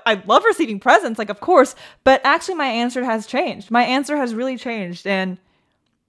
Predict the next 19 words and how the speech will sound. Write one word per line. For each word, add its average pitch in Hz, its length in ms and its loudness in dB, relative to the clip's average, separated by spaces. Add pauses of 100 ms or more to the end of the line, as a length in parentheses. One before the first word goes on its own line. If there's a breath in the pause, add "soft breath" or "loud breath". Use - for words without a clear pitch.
(120)
I'm 233 120 -2
not 339 120 4
trying 339 220 2
to - 40 -8
toot 269 100 -8
my 254 80 -4
own 233 80 -2
horn. 240 120 -4
It's 240 80 -8
like, - 280 -6
"Guys, 277 360 4
like, 311 140 -4
I 302 100 -2
love 262 540 -2
giving 262 320 -2
more 254 200 -2
than 254 140 -4
receiving," 240 540 -6 (320 soft breath)
but 254 240 4